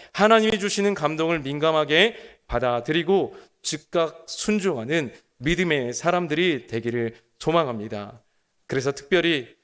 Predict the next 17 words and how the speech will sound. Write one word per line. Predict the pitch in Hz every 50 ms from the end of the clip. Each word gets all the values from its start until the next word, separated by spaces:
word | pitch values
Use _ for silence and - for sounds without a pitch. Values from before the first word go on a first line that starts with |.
| _ _ _
우리에게 | _ 127 131 143 143 139 143 143
하나님이 | 151 156 156 151 151 156
감동을 | 151 - 127 127 131 135 139 143 143 147 143 143 143 143
주셨다면 | - - - - 143 139 - 139 120 127 147 175 180 165 131 117 _ _ _ _ _ _ _ _ _
그 | _ - 143
감동을 | - - - 104 113 113 110 113 104 107 113 110 - _ _ _ _ _ _ _ _ _ _ _ _ _ _
작은 | - - - 120 117 160 180 170
것이라도 | 156 156 - - - 123 113 123 151 165 139 110 - _ _ _ _ _
실천해 | - - - - 254 254 233 - - 214 208 208 190 175 190 202 208 214 208 - _ _ _ _ _
볼 | _ - 135 127
수 | 127 - 156
있었으면 | 139 110 - - 117 - - 120 120 113 110 104 - _ _ _ _ _ _
좋겠습니다. | - 113 - 139 120 - - 117 107 107 110 - 131 - _ _ _ _ _ _ _ _ _ _ _ _ _
늦어도 | 139 151 190 185 247 247 226 240 247 269 - - _ _ _ _ _ _ _ _
괜찮아요. | - 113 104 - 120 120 113 120 - - _ _ _ _ _ _ _ _ _ _ _ _
제가 | - 156 160
오다가 | 156 147 156 160 180 170 170 170 170 160 - -